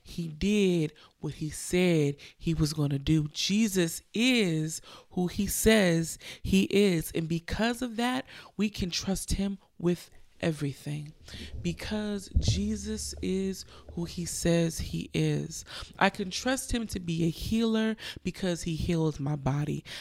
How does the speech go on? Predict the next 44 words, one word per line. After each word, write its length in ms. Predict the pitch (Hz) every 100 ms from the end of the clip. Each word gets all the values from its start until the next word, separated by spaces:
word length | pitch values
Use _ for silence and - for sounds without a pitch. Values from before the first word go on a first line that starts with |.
| -
I 80 | 160
can 160 | 165
trust 420 | 165 - 254 - -
him 180 | 233
to 120 | 220 185
be 180 | 175 -
a 80 | 156
way 260 | 147 185
maker 440 | 196 180 180 170 165 - -
because 320 | 175 175 165
he 140 | - 185
made 260 | 180 185 180
a 60 |
way 240 | 151 170 -
for 160 | 165
me 180 | 160 165
in 120 | 139
school. 500 | - - 170 170 143 - - -
I 100 | 170
can 160 | 170
trust 420 | 165 - 269 277
him 140 | - 240
to 100 | 202
be 180 | 165 165
a 60 |
provider 600 | - 151 156 185 202 202 196 - -
because 300 | 170 170 165
he 100 | 185
provided 600 | - 165 156 190 202 202 - -
food 400 | - - 226 202
and 220 | 170 160
resources 500 | 175 208 - 180 170
for 140 | - 160
me 140 | 165
when 160 | 160 156
I 60 |
couldn't 420 | - - - 165
do 160 | 147 165
so 180 | - 160
myself. 580 | 151 143 - 190 180 - - - - -
I 300 | - 190 220
can 260 | 226 - 175
trust 500 | 165 - 214 - -
him 360 | - 214 214